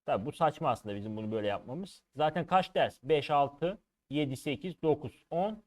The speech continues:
on bir, on iki, sekiz derse girmiş. Direkt sayabilirsiniz. Çünkü az. Sekiz ders.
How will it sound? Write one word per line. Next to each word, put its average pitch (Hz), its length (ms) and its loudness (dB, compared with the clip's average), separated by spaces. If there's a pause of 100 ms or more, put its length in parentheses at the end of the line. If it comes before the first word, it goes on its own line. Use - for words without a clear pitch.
on 151 240 0
bir, 196 60 2
on 175 140 2
iki, - 160 -6
sekiz 156 340 -4
derse 156 280 2
girmiş. 120 440 -6 (1900)
Direkt 135 200 0
sayabilirsiniz. 131 680 2
Çünkü 123 200 -4
az. 123 320 0 (140)
Sekiz 123 300 -6
ders. 87 260 -4